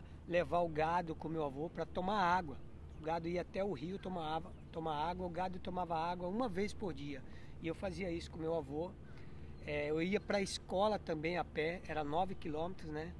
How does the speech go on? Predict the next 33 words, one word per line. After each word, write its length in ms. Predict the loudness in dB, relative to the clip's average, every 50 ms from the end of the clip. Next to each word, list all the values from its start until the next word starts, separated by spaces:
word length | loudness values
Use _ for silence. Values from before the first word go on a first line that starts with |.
| -8 -6
da 120 | -4 -2 -2
casa 300 | 0 0 0 0 0 0
onde 100 | 0 -2
eu 60 | 0
morava 360 | 0 -2 0 0 0 0 0
até 160 | -2 -2 0
a 40 | 0
escola. 380 | 0 -2 -4 -4 -4 -4 -4 -4
Eu 140 | -4 -4 -2
ia 260 | 0 0 0 0 0 -4 -8 -12 -12 -12 -12 -12 -10 -10 -6 -4
andando 680 | -2 -2 0 2 2 4 4 4 2 0 0 0 -2 -2 -4 -8 -10 -10 -8 -4
e 100 | -2 0
voltava 500 | 2 2 2 2 2 2 2 4 4 2
correndo. 680 | 0 0 0 0 0 0 0 -2 -2 -2 -2 -2 -4 -6 -8 -10 -10 -10 -10 -10 -10 -8 -4
Eu 60 | -2
lembro 280 | -2 0 -2 -2 -4 -4
que 100 | -2 -2
na 100 | 0 0
volta 400 | 0 2 2 2 2 0 -2 -4
eu 40 |
voltava 360 | -4 -4 -4 -4 -2 -2 -2 -2
correndo, 640 | 0 0 0 0 0 0 -2 0 0 -2 -2 -4 -6 -8 -10 -10 -10 -10 -12 -12 -10 -8 -6
porque 260 | -6 -6 -4 -4 -4
tinha 320 | -4 -2 0 0 0 0
fome, 580 | 0 -4 -4 -2 0 2 2 2 0 0 -2 -4
queria 280 | -4 -6 -4 -4 -4 -4
chegar 260 | -4 -4 -2 -2 0
logo 160 | 0 0 0
em 80 | -2 -2
casa 260 | 0 0 0 0 0
pra 200 | 0 -2 -2 -2
comer, 440 | 0 0 0 0 0 0 0 0 -2
cara. 260 | -2 -4 -4 -4